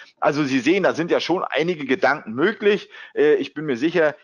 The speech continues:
Ihnen fallen noch viele, äh, viel mehr Gedanken zu diesem Thema ein, was man damit machen könnte. Natürlich, <laughs> gerade bei solchen Geschichten sollte man immer gucken, dass man auch, äh, wenn es aus steuerlichen Gründen geht, äh,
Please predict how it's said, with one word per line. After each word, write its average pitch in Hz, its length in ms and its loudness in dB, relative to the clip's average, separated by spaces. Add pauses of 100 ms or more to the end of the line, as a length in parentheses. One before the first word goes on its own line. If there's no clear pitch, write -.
Ihnen 135 240 -6
fallen 135 360 -2
noch 131 140 -2
viele, 139 600 -6
äh, 120 220 0
viel 117 300 -8
mehr 139 280 0
Gedanken 135 500 -4
zu - 140 -12
diesem 117 260 -12
Thema 120 360 -2
ein, 110 200 -2 (280)
was 110 200 -4
man 110 140 -4
damit 98 220 0
machen 139 280 -4
könnte. 127 240 -2
Natürlich, 117 400 -2
<laughs> - 0 -
gerade 107 260 -4
bei 107 120 -4
solchen 104 280 -6
Geschichten 101 480 -10 (160)
sollte 107 280 -2
man 101 160 -4
immer 120 220 -4
gucken, 113 280 -8
dass 90 160 -6
man 101 140 -8
auch, 82 280 -6 (360)
äh, 87 160 -6
wenn 95 100 -8
es - 60 -12
aus - 140 -6
steuerlichen 110 500 -2
Gründen 131 320 -4
geht, 127 260 -2
äh, - 160 -4